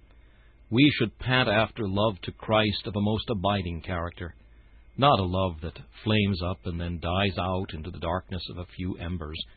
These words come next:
but a constant flame fed by sacred fuel, like the fire upon the altar which never went out. This cannot be accomplished except by faith.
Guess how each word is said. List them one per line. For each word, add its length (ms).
but 100
a 60
constant 560
flame 460
fed 260
by 180
sacred 360
fuel, 540
like 180
the 80
fire 440
upon 260
the 100
altar 400
which 220
never 300
went 180
out. 260
This 260
cannot 340
be 140
accomplished 680
except 500
by 160
faith. 540